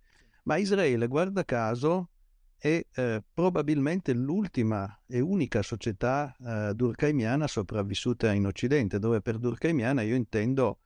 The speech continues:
eh, una società nella quale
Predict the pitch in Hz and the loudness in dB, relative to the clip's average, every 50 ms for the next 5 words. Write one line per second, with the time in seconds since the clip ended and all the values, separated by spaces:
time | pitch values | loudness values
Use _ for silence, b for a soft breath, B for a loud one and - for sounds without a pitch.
0 | _ _ _ _ _ _ _ _ _ _ _ 139 120 113 107 101 101 101 101 98 | _ _ _ _ _ _ _ _ _ _ _ -2 0 0 0 0 0 -2 -2 -2
1 | 101 104 - - 50 - - 117 107 104 - 123 113 - 147 160 170 131 104 98 | -4 -6 -6 -8 -10 -6 -2 -2 0 0 0 -2 0 0 0 2 2 2 0 -2
2 | - - - 123 135 143 139 120 - | -4 -2 0 0 2 2 0 -2 -2